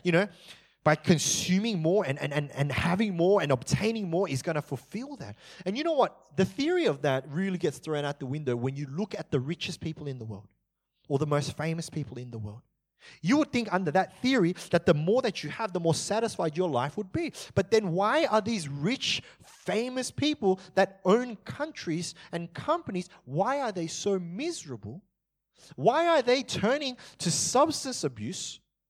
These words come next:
Why do we hear about si-, uh, suicide if they're so satisfied? If really the answer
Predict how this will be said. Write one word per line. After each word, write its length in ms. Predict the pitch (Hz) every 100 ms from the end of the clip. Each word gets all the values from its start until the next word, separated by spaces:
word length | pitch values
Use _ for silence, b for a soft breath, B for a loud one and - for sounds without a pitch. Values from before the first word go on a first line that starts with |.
| _ _ _ B -
Why 340 | 147 226 339
do 100 | 330
we 140 | 277 226
hear 320 | 240 311 277
about 300 | 214 190 -
si-, 420 | - - 208 202
uh, 120 | 170 143
suicide 1000 | - - 294 359 - - 120 - - _ _ _ _ _ _ _ _ _ _ _ _
if 180 | 190 190
they're 160 | 196
so 520 | 165 - - 190 190 190
satisfied? 1000 | - - 208 277 302 - - - - _ _ B B
If 200 | 196 190 -
really 420 | 147 202 302 285
the 180 | 196 202
answer 500 | 190 247 330 - 151